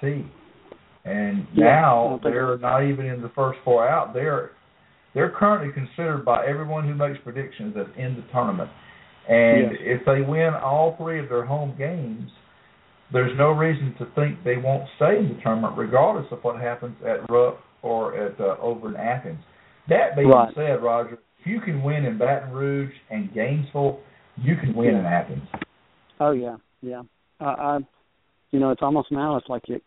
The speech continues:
Speaker 2: you expect them to <laughs> after that. So,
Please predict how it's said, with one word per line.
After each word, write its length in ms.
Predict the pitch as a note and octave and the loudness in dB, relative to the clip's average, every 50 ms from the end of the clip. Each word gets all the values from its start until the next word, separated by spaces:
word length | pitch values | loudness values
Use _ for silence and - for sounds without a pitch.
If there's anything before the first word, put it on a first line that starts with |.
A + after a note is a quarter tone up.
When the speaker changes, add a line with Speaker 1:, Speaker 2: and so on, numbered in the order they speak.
| - | -6
Speaker 2:
you 120 | - D3 C3 | -2 -2 -2
expect 400 | - - - - D#3 D#3 D3+ - | -2 -4 -4 0 0 0 0 0
them 140 | C3+ B2 A2+ | -2 -4 0
to 220 | - B2 A#2 A#2+ - - | 0 2 2 2 0 2
<laughs> 580 | - B3 - - - C4 - - - - C4 F3 - _ _ - - - - - _ _ _ _ _ _ | 0 0 0 2 2 0 0 0 0 -2 -2 -2 -2 _ _ -20 -20 -20 -20 -20 _ _ _ _ _ _
after 260 | C#3 C3+ B2 - D3 C3 | -6 -6 -6 -4 -6 -6
that. 340 | C3 C#3 D3 D3+ C#3+ E3 - - - _ _ _ _ _ _ _ _ _ _ _ _ _ _ _ - - | -4 -4 -4 -4 -4 -6 -8 -14 -20 _ _ _ _ _ _ _ _ _ _ _ _ _ _ _ -8 -2
So, 380 | B2+ B2 B2 B2 C3 C3+ C3+ | 0 2 4 4 4 2 0